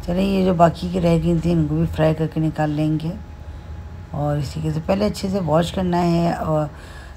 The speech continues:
मछली को आप पहले अच्छे से wash कर लें, फिर उसका पानी निकलने दें, फिर उसमें सिरका डाल के थोड़ी देर छोड़ दें, फिर वो पानी डाल के निकाल दें। फिर उसके बाद आप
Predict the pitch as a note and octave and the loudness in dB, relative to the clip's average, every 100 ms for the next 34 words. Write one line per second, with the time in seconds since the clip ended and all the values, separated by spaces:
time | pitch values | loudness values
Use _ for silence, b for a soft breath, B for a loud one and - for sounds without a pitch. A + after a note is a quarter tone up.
0 | B F3+ E3 E3+ - E3+ D#3+ E3+ E3+ E3 | B -4 0 0 0 0 4 6 6 4
1 | E3 E3 E3 D#3+ D#3+ D#3+ D#3+ D#3+ F3 D#3+ | 4 4 2 -2 0 2 4 2 2 2
2 | D#3 D#3+ D#3+ D#3+ D#3 - D#3+ D#3 - D#3+ | 4 4 2 0 -4 -2 0 2 2 2
3 | - D3+ D3+ D#3+ D3+ D3+ D#3 D#3 D#3+ D#3 | 0 0 2 2 2 -2 -4 -4 -2 -2
4 | - E3 - F3+ E3+ B B B B - | -2 -2 0 0 -2 B B B B 6
5 | E3+ E3+ E3 E3+ E3 D#3 D#3+ D#3+ D#3+ E3 | 8 8 6 2 2 4 2 2 4 4
6 | E3 D#3+ D#3+ - E3+ D#3+ - - D#3 D#3 | 6 4 2 2 2 0 -2 0 2 4
7 | D#3 D3+ D#3 D#3 D#3 D3 C#3 D3+ F3+ E3 | 2 2 0 0 2 0 0 -4 -2 -2
8 | D3+ - D3 D3+ E3 D#3+ D#3 | -2 -4 0 4 4 4 2